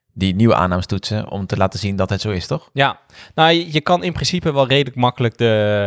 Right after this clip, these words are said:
Speaker 2: eh, of
Speaker 1: Maar
Speaker 2: in,
Speaker 1: het is
Speaker 2: in,
Speaker 1: goed reproduce-,
Speaker 2: in, in, in, in theorie zou je redelijk makkelijk de, de grote distributie van de nanodeeltjes kunnen, eh, zien. Je zegt, leg ze gewoon onder een elektronenmicroscoop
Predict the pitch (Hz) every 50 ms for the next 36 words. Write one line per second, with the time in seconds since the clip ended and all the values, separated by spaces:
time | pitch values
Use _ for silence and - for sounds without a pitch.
0 | 101 104 104 98 95 98 98 101 98 - - _ 107 - - 131 117 127 123 -
1 | 131 120 110 - - - - 92 90 156 - - 104 107 131 - - - - _
2 | _ - 127 - - - 135 131 - - - - 123 - 147 131 131 127 127 147
3 | 170 - - 143 135 131 123 120 131 139 139 131 - 123 123 - - 120 110 110
4 | - 110 101 101 - - - - - - _ _ - 110 107 - 120 120 127 -
5 | 123 110 113 113 - - 110 107 110 113 - - 104 - 110 104 104 101 101 101
6 | 104 104 98 104 101 98 - - 98 85 82 - - - - 107 104 98 95 95
7 | - - - 95 92 85 90 90 - 104 107 123 143 143 143 104 101 95 107 101
8 | - - 110 107 107 - - 107 - - 113 113 104 104 107 110 104 95 98 104
9 | 110 107 - - 117 117 117 117 120 - - 110 - - 117 110 110 110 - -